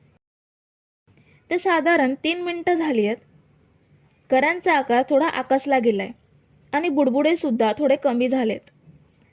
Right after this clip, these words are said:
आता ह्यामध्ये आपण दोन चमचे मिठाचं पाणी ॲड करूयात. मिठाचं पाणी टाकल्यावर थोडा आवाज येतो, पण घाबरायचं नाही, कारण तेल अजिबात उडत नाही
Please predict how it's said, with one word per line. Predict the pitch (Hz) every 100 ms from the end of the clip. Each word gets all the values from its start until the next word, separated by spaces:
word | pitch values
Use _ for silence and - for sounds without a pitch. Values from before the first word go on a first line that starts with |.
| _ -
आता | 302 381
ह्यामध्ये | 359 339 294 220 233
आपण | 240 233 254 247
दोन | 294 359
चमचे | 330 247 226 262
मिठाचं | 277 226 285 254 302
पाणी | 269 226 294
ॲड | 269 254 254
करूयात. | 226 214 202 - _ _ - -
मिठाचं | 294 311 359 359
पाणी | 381 370 339
टाकल्यावर | 330 302 294 285 226 220 -
थोडा | 294 240 302
आवाज | 254 233 240 240
येतो, | 214 202 202 _ - _
पण | 381 277
घाबरायचं | 349 294 294 311 349
नाही, | 320 285 247
कारण | 240 269 294 320
तेल | 285 339 -
अजिबात | 254 220 294 330 349
उडत | - 254 262
नाही | 233 208 226